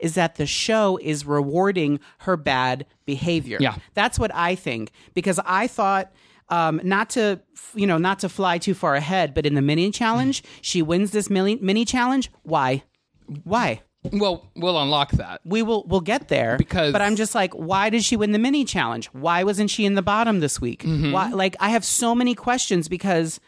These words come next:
Speaker 1: what she did in the other areas of the show this week was not great.
Speaker 2: No. Yeah.
Speaker 1: So give her the feedback she needs. It's, it's like what Nina was saying in Untucked, that she wants to be critiqued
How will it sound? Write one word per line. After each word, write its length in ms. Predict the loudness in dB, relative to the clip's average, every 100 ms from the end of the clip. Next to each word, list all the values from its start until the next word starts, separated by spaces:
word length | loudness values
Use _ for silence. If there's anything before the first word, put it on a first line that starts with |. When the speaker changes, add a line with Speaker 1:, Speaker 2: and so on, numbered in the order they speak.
| _ _
Speaker 1:
what 400 | -10 -4 -2 0
she 200 | 0 0
did 480 | 2 2 2 2 -2 -4
in 140 | 0 2
the 160 | 2
other 280 | 2 0 0
areas 480 | 2 2 4 2 2
of 80 | 0
the 80 | 0
show 240 | 0 0
this 180 | 0 -2
week 240 | 0 0
was 200 | -2 -2 2
not 300 | 0 0 -2
great. 400 | 0 0 -2 -6 -20 -20 -12
Speaker 2:
No. 300 | -8 -8 -8 -16 _ _ _ _ -10
Yeah. 100 | -2
Speaker 1:
So 300 | 2 2 0 -6 -20 _ -10
give 240 | -2 0 2
her 100 | 2
the 120 | 0
feedback 520 | 0 0 2 0 0
she 160 | 0 2
needs. 220 | 2 0
It's, 220 | -4 -10 -6
it's 180 | -4 0
like 180 | 0 0
what 120 | 0
Nina 300 | 2 2 2
was 160 | 2 0
saying 400 | 2 4 4 2
in 360 | 0 0 0 0
Untucked, 680 | 0 0 0 2 0 -2 -14 -20 -20 _
that 420 | -2 2 2 0 -4 _ _
she 340 | -4 0 2
wants 360 | 2 2 0 -2
to 100 | -4
be 200 | 0 0
critiqued 720 | 0 -2 0 0 0 -2 -12